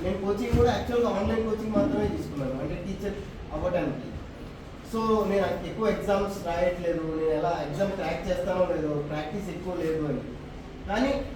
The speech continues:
అలా ఫీల్ అవుతున్నా కానీ నేను ప్రిపరేషన్ అయితే కంటిన్యూ చేశాను. So, మనకి ఎలాంటి భయాలున్నా మన వర్క్ని మాత్రం మనం ఆపకూడదు. అయిపోయిద్దేమో అని ఆపేస్తే, అవ్వదేమో, మనం,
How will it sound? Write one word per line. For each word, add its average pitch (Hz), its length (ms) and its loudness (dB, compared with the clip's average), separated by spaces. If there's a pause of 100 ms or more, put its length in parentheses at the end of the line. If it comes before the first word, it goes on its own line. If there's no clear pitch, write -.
అలా 220 280 0
ఫీల్ 226 160 0
అవుతున్నా 247 420 2
కానీ 233 420 0
నేను 220 380 4
ప్రిపరేషన్ 254 680 2
అయితే 247 160 2
కంటిన్యూ 185 520 0
చేశాను. 127 320 -4 (600)
So, 240 100 4
మనకి 220 340 2
ఎలాంటి 220 300 2
భయాలున్నా 226 640 2
మన 196 580 0
వర్క్ని 220 260 2
మాత్రం 262 320 2
మనం 208 180 4
ఆపకూడదు. 160 460 0 (680)
అయిపోయిద్దేమో 262 760 6
అని 233 120 2
ఆపేస్తే, 226 460 0
అవ్వదేమో, 214 500 4
మనం, 185 440 -2